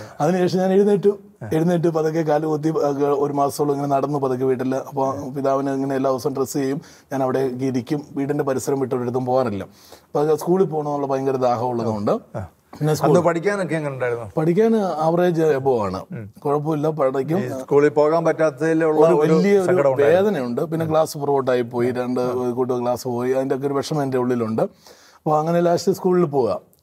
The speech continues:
Speaker 1: സ്കൂളിൽ പോയി എൻ്റെ കൂടെ പഠിച്ചവരൊക്കെ ഒന്ന് രണ്ട് ക്ലാസ് മുന്നിലായി. അപ്പോൾ അതിൻ്റെ ഒരു വേദന എൻ്റെ ഉള്ളിൽ കിടപ്പുണ്ട്. അങ്ങനെ സ്കൂളിൽ പോയി, സ്കൂളിൽ പോയി കാല് കുത്തി ഇങ്ങനെ നടക്കുക. പക്ഷേ കാല് കരിയുന്നില്ല.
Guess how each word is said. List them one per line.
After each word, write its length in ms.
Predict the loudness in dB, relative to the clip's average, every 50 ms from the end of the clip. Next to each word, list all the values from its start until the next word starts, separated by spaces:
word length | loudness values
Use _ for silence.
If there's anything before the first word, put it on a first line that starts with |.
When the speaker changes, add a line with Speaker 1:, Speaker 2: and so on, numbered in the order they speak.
| -16
Speaker 1:
സ്കൂളിൽ 240 | -10 -4 -2 0 0
പോയി 160 | 2 2 2
എൻ്റെ 120 | 2 0 0
കൂടെ 120 | 0 0
പഠിച്ചവരൊക്കെ 480 | 0 -2 -4 -2 -2 0 0 2 2 2
ഒന്ന് 160 | 0 0 -2
രണ്ട് 140 | -2 0 2
ക്ലാസ് 220 | 2 0 0 -2
മുന്നിലായി. 540 | -4 -2 0 0 0 0 0 0 0 -2 -4 -6 -10 -14
അപ്പോൾ 360 | -12 -12 -12 -10 -2 0 0
അതിൻ്റെ 220 | 2 2 0 0 0
ഒരു 100 | 2 2
വേദന 300 | 4 4 4 4 4 2
എൻ്റെ 180 | 0 0 -2
ഉള്ളിൽ 220 | -2 0 0 0 0
കിടപ്പുണ്ട്. 420 | 0 -2 -2 -2 -2 -2 -2 -2
അങ്ങനെ 300 | -2 -4 -6 -4 -4 -4
സ്കൂളിൽ 340 | -2 -2 -2 -2 0 0 -2
പോയി, 360 | 0 0 0 0 0 -2 -8
സ്കൂളിൽ 320 | -12 -4 -2 0 0 0 0
പോയി 340 | 0 0 0 0 0 0 0 0
കാല് 180 | 0 0 0
കുത്തി 180 | -2 -4 -4 -4
ഇങ്ങനെ 220 | -6 -4 -2 -2
നടക്കുക. 340 | 0 0 0 0 -2 -4 -4 -6 -14
പക്ഷേ 440 | -20 -20 -20 _ _ -4 -4 -2 -2 -2
കാല് 260 | -2 0 2 0 0 0
കരിയുന്നില്ല. 540 | -2 0 2 2 2 2 0 -4 -10 -14 -16